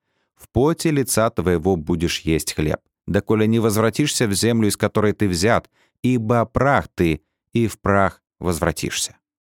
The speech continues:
Грехопадение принесло трагические последствия всему человечеству. Апостол Павел объясняет: Как одним человеком грех вошёл в мир, и грехом смерть, так и смерть перешла во всех человеков, потому что в нём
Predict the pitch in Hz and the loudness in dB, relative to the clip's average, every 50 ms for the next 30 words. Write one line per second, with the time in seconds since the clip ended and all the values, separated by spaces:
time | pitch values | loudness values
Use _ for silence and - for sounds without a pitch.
0 | _ _ _ _ _ _ _ _ _ _ _ - 104 117 139 139 - 170 - 170 | _ _ _ _ _ _ _ _ _ _ _ -4 -2 -2 0 0 0 0 0 0
1 | 165 151 190 196 180 165 - - 135 147 151 135 - 151 135 - 127 117 113 107 | 0 2 2 2 2 0 0 0 0 0 0 0 0 -2 0 0 0 0 0 0
2 | 151 - - 120 - - 117 - - 104 101 - - 117 127 - - - 110 107 | -2 -2 -2 -2 0 0 0 2 2 0 0 0 0 0 0 -2 -2 -2 0 0
3 | 98 - - - 95 92 110 139 135 - 98 80 80 80 85 - - - - - | 0 0 0 0 0 2 2 0 0 0 0 0 0 0 -2 -4 -4 -8 -8 -10
4 | - - - _ _ _ _ _ _ _ _ _ - 151 - 185 160 - - 147 | -12 -16 -18 _ _ _ _ _ _ _ _ _ -4 -2 0 -2 -2 0 -2 -2
5 | - - 131 113 110 104 104 90 101 - - - 104 90 - - - _ _ _ | 0 0 0 0 0 0 0 0 -2 -2 0 0 -2 -2 -2 -6 -10 _ _ _
6 | _ _ _ _ _ _ _ _ _ _ - - 117 - - - 123 117 131 139 | _ _ _ _ _ _ _ _ _ _ -2 -2 -2 0 0 -2 0 2 2 2
7 | 127 107 90 - - 92 92 95 98 98 - - 87 87 80 90 98 98 82 - | 2 2 0 0 0 2 2 2 2 2 2 0 0 0 2 2 2 2 2 2
8 | 78 80 80 - - 87 78 73 67 73 78 82 110 131 - - _ _ _ _ | 0 0 0 0 0 0 -2 0 -2 0 0 2 2 0 -2 -6 _ _ _ _
9 | _ - 139 131 135 147 147 - - 143 143 131 - - 143 143 139 139 - - | _ -4 -2 0 0 0 0 0 0 0 0 0 0 0 0 2 0 -2 -4 -8
10 | - _ _ _ _ 160 160 160 - - 143 151 147 - - 147 156 160 135 - | -14 _ _ _ _ 0 0 0 -2 -2 -2 0 0 0 0 2 2 2 0 0
11 | - - - 107 98 101 - - 107 104 95 82 92 87 - - - 127 113 - | -2 -2 0 0 2 0 2 2 2 2 2 2 2 0 2 0 0 0 0 -2
12 | - - 92 87 90 87 117 131 - 107 95 - - 98 95 - 101 95 101 98 | -2 0 2 2 2 2 2 2 2 0 -2 0 0 -2 0 0 0 2 2 0
13 | - - - 90 80 71 82 82 80 98 127 139 135 127 - | -2 0 -2 -2 0 0 0 0 2 2 2 2 0 -2 -4